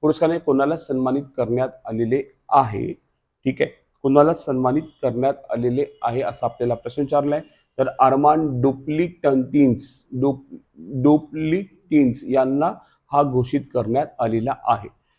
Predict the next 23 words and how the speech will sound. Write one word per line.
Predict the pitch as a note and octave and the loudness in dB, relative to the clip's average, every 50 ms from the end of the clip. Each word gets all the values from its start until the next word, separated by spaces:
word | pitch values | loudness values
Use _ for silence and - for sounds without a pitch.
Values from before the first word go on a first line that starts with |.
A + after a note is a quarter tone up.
| _ _ - | _ _ -2
दोन | C3 C#3 E3+ | 2 4 4
हजार | E3+ F#3 G3 F#3 | 6 6 6 6
मध्ये | F#3+ F#3 G3+ | 4 2 0
सुरू | F#3+ - E3 C#3+ D3 D3 | 0 0 2 2 2 2
करण्यात | C#3+ D3 C#3 D3+ D3+ - - | 0 0 0 0 0 -2 -2
आलेला | C3+ C#3 C3+ C#3 D3 D3 C3 | -2 -2 0 2 2 2 2
लॉरियस | - - C3 B2+ C3 C3 C3 C3 C#3 D3 D3+ D#3 D#3+ D#3+ E3 - | 0 -4 -2 0 2 2 4 4 2 2 2 2 2 2 0 -2
वर्ल्ड | C3+ B2 B2 C3 C3+ C#3+ C#3 | -4 0 2 2 2 2 0
स्पोर्ट्स | - - - C#3+ C#3+ C#3+ - - - | -4 -4 -2 0 0 0 -2 -6 -6
अवॉर्ड्स | B2+ B2 B2+ B2+ C3 C3+ - C3+ | -4 0 0 0 0 -2 -4 -4
हा | C3+ | -4
जगातील | C3+ B2+ A#2+ A2 A2+ B2 B2 C#3 C3+ | -4 -4 -4 -4 -4 -4 -4 -4 -6
सर्वात | - C3+ B2 B2+ C3 C3 | -6 -4 -4 -4 -4 -4
प्रतिष्ठित | - A#2 A#2+ B2 D3+ C#3+ - - F#3 | -6 -12 -10 -8 -10 -8 -8 -8 -10
क्रीडा | F#3 - D3 C3 C3 B2 A2 - - _ _ _ _ _ _ - | -4 -2 0 2 2 2 2 0 -4 _ _ _ _ _ _ 4
पुरस्कारापैकी | D#3+ E3+ G3+ G3 - F3+ D#3 C#3 C#3 C3 B2+ D3+ D#3+ D#3 - | 4 4 4 6 4 2 2 2 0 -4 -4 -4 -6 -4 -4
एक | C3 C3+ C3 - - | -4 -4 -4 -4 -4
मानला | A#2+ A#2 A2 G#2+ G#2 | -4 -2 -2 -2 -4
जातो. | - - - - - - _ - | -6 -8 -12 -14 -16 -8 _ -2
पंचवीसचा | C3 C3 B2 - D3 D3+ D3 - E3 D#3+ | -2 -2 0 0 -2 -2 0 2 2 2
लॉरियस | D#3 C#3+ B2+ A#2+ A#2+ B2 C3 C3+ C#3+ C#3+ D3 C#3+ - C#3 | 4 4 4 4 4 4 4 2 2 0 0 -2 -4 -4
वर्ल्ड | B2+ B2+ C3 C3+ C#3 | 0 2 2 2 2
स्पोर्ट्समॅन | C3+ - - B2+ B2 B2 - - E3 D#3 B2 A2 | -2 -4 -2 -2 -2 -2 -2 -2 0 0 0 -2